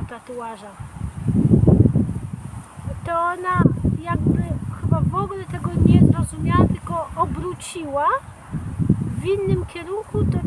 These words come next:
tak jakby w ogóle nie pobierać krwi, nie malować się, chodzić w worku. No, to jest głupia odpowiedź. Nie ma w ogóle co z takimi osobami rozmawiać,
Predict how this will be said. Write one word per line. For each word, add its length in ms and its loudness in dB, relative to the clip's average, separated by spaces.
tak 180 2
jakby 560 4
w 40 -8
ogóle 280 -2
nie 120 -4
pobierać 520 0
krwi, 560 -2
nie 140 -6
malować 680 -4
się, 280 -10
chodzić 480 -4
w 40 -14
worku. 420 -4
No, 320 -4
to 60 -10
jest 360 -10
głupia 440 0
odpowiedź. 640 -2
Nie 120 -6
ma 260 0
w 100 -12
ogóle 520 -2
co 120 -8
z 120 -12
takimi 540 2
osobami 720 -4
rozmawiać, 680 -6